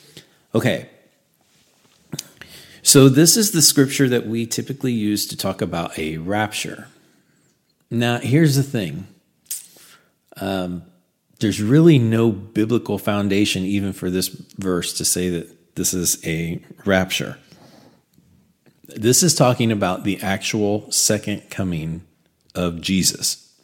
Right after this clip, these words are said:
So when he comes with the, with the shout of the archangel, with the trumpet sound, um, you know, the whole world's gonna know that this is Jesus coming.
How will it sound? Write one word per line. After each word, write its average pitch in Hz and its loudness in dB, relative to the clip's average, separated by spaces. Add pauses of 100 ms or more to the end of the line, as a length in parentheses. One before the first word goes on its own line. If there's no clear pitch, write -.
(720)
So 95 0
when 90 0
he 120 -2
comes 120 0
with 104 -2
the, 101 2 (380)
with 107 -2
the 107 -2
shout 117 2
of 120 2
the 120 0
archangel, 107 0
with 95 -4
the 92 -10
trumpet 110 -4
sound, 92 0 (500)
um, 82 -8 (840)
you 98 -2
know, 87 -2
the 90 -2
whole 143 6
world's 139 4
gonna 123 2
know 120 2
that 98 -8
this 104 0
is 113 0
Jesus 117 2
coming. 85 -4